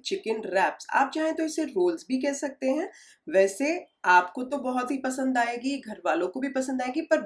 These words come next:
बच्चों को भी बहुत पसंद आएगी क्योंकि ज़्यादा spice नहीं है। आप चाहें तो बच्चों को tiffin में भी दे सकते हैं इसे।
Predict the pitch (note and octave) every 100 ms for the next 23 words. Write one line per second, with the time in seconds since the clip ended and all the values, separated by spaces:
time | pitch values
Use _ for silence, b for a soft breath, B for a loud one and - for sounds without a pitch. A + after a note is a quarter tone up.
0 | - F3+ - - D#4 D#4+ D#4+ C#4+ A3+ G#3
1 | F#3+ F#3+ G#3 G3 F#3+ B3+ C#4 C4 C4+ G#3
2 | G3 C4+ - A#3+ C4 C4 A#3+ G3+ F3 E3+
3 | - B B - G#3 G#3 C4+ C4+ C#4+ A3
4 | A3 C4 C4+ G#3+ - F#3+ G3 G3 F4 E4+
5 | E4 D#4 - D4 C#4 C4+ B3+ B3